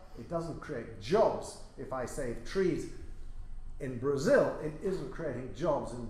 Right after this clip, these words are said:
Britain. And these are sort of, sorts of problems government has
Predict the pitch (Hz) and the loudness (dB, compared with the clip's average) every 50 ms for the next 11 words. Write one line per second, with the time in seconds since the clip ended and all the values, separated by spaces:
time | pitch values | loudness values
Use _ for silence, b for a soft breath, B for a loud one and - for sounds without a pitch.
0 | - - 170 190 - - - - - - - - - - - - - 131 147 143 | -6 -4 -4 -4 -4 -4 -8 -8 -8 -10 -12 -12 -12 -12 -10 -8 -6 -6 -4 0
1 | 143 196 202 185 160 156 156 - - 160 - - 123 - - - - - - - | 2 2 2 2 0 -2 -4 -4 -6 -6 -4 -4 -4 -4 -4 -4 -4 -6 -8 -6
2 | - - 165 156 135 120 113 113 - - 131 - 113 113 110 110 - - - - | -4 -2 -2 -2 -2 -4 -6 -6 -6 -4 -4 -4 -4 -6 -8 -8 -8 -8 -8 -8
3 | - - - - - 135 - - - - - 233 254 214 143 - - - | -8 -8 -8 -10 -10 -10 -10 -10 -6 -4 -2 0 2 0 0 -2 -4 -8